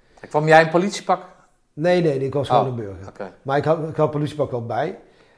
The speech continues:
Speaker 2: want ik bleef ook slapen in dat thuis.
Speaker 1: Oh, oké.
Speaker 2: Moet je je voorstellen.
Speaker 1: Ja,
Speaker 2: Dus
Speaker 1: ja,
Speaker 2: ik kleed me,
Speaker 1: oké.
Speaker 2: ik kleed me om als ik naar de politie ging.
Speaker 1: Ja.
Speaker 2: Eh, dus ze zagen me wel een politieauto. Dus ik werd ook, eh, de, de, de, eh, eh, daar zagen ze iemand in een uniform lopen.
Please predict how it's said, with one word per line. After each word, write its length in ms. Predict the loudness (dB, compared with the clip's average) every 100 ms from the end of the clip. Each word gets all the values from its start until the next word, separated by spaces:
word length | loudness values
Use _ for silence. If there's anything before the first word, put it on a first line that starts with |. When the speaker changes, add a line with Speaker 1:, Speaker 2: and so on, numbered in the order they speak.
| _
Speaker 2:
want 200 | -10 -4
ik 100 | -4
bleef 180 | -2 -2
ook 120 | -2
slapen 340 | -4 -4 -2 -4
in 80 | -8
dat 120 | -8
thuis. 340 | -12 -12 -18 -4
Speaker 1:
Oh, 260 | 0 2 0
oké. 260 | -6 -8 -6
Speaker 2:
Moet 100 | -4
je 60 |
je 60 | 0
voorstellen. 480 | 0 0 -4 -4 0
Speaker 1:
Ja, 80 | 2
Speaker 2:
Dus 120 | 2
Speaker 1:
ja, 60 |
Speaker 2:
ik 60 | 2
kleed 180 | 4 4
me, 60 |
Speaker 1:
oké. 300 | 2 0 -4
Speaker 2:
ik 60 | -6
kleed 240 | 0 2
me 60 | 2
om 220 | -2 -2
als 180 | -2 -4
ik 60 | -6
naar 140 | -6
de 60 | -6
politie 300 | -8 -8 -6
ging. 80 |
Speaker 1:
Ja. 160 | -6 -6
Speaker 2:
Eh, 140 | -10
dus 120 | -12 -10
ze 80 |
zagen 260 | -6 -4 -6
me 60 | -8
wel 100 | -8
een 60 |
politieauto. 380 | -8 -10 -10 -12
Dus 140 | -18 -20 -20
ik 100 | -20
werd 140 | -14 -14
ook, 160 | -12
eh, 60 | -12
de, 280 | -10 -10 -12 -16
de, 80 | -18 -12
de, 220 | -12 -12
eh, 120 | -14 -14
eh, 1120 | -14 -16 -16 -18 -20 -18 -18 -14 -16 -14 -10
daar 160 | -8
zagen 220 | -4 -4 -4
ze 60 |
iemand 200 | -8 -6
in 80 | -8
een 300 | -8 -10 -12
uniform 560 | -12 -14 -14 -16 -16 -16
lopen. 280 | -18 -20